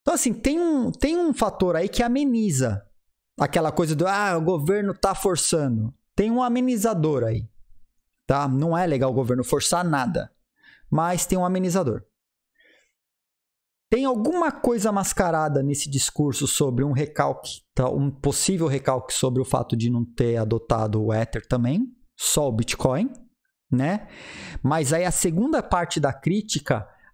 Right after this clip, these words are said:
aí, aí, aí, cara, eu concordo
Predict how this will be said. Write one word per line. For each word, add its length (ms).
aí, 560
aí, 540
aí, 340
cara, 500
eu 160
concordo 880